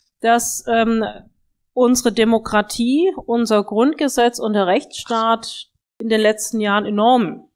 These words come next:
Schaden genommen hat. Und das gerade von, äh, auch den Grünen sehr stark unterstützt, Grundrechte eine nachgeordnete Rolle spielten. Aber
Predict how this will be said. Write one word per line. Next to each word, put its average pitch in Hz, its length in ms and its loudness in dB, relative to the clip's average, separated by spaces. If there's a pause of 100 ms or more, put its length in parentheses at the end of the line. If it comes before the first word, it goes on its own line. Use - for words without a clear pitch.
(280)
Schaden 175 420 -2
genommen 170 420 -4
hat. 220 240 -2 (640)
Und 220 600 -2
das - 580 -2 (120)
gerade 233 480 2
von, 220 320 -2
äh, 208 320 2 (320)
auch 254 220 -2
den 240 180 0
Grünen 240 400 4
sehr 185 220 2
stark 190 340 0
unterstützt, 196 760 -4 (420)
Grundrechte 247 680 2
eine 226 260 4
nachgeordnete 202 960 -2
Rolle 180 280 2
spielten. 196 420 -6
Aber 220 340 2